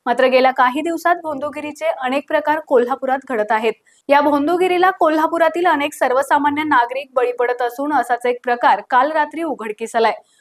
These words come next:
पंचगंगा नदीघाटावर झपाटलेल्या असल्याच्या संशयावरून एका महिलेवर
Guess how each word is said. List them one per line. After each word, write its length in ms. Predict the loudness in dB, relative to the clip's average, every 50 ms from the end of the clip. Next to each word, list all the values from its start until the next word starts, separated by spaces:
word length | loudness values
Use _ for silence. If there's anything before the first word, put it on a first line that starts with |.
| _ _ 2
पंचगंगा 600 | 2 4 4 4 4 4 4 4 4 4 4 4
नदीघाटावर 720 | 4 2 2 0 0 0 0 2 2 4 4 4 4 4
झपाटलेल्या 680 | 2 0 4 4 4 4 4 4 2 4 6 6 4 4
असल्याच्या 400 | 2 2 0 0 2 4 2 2
संशयावरून 840 | 4 2 0 0 0 0 2 4 4 6 6 4 4 2 0 -4 -6
एका 200 | 0 0 2 2 2
महिलेवर 420 | 0 -2 0 0 0 2 2